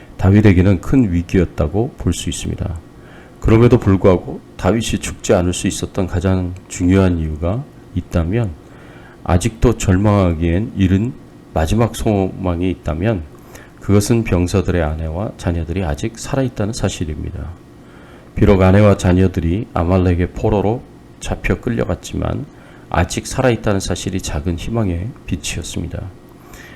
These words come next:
만일 아말렉 족속이 시글락을 침략하면서 모든 소유를 약탈해가고 가족들 모두를 다 죽였다면 어떻게 되었겠습니까?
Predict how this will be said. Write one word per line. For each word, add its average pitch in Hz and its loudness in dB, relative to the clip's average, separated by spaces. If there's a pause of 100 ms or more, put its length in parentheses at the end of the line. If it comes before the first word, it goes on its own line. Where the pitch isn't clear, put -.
(160)
만일 101 6
아말렉 104 4
족속이 92 -6
시글락을 120 0 (320)
침략하면서 98 0 (160)
모든 98 2
소유를 104 0
약탈해가고 87 -2 (420)
가족들 101 2
모두를 90 2
다 85 0
죽였다면 92 -4 (140)
어떻게 - -2
되었겠습니까? 85 -4